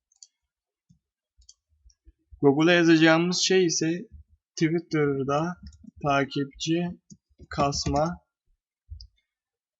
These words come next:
Evet arkadaşlar, burada bir sürü site ekranı geliyor.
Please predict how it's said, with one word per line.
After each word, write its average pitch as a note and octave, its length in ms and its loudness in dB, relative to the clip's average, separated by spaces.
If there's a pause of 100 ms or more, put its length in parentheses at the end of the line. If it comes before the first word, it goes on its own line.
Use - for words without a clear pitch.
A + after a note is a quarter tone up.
(220)
Evet E3 280 -2
arkadaşlar, D3+ 840 -4 (500)
burada F3+ 460 -2
bir G#3+ 160 0
sürü F#3 420 0
site - 260 -2
ekranı D3 600 -2
geliyor. C#3+ 500 -2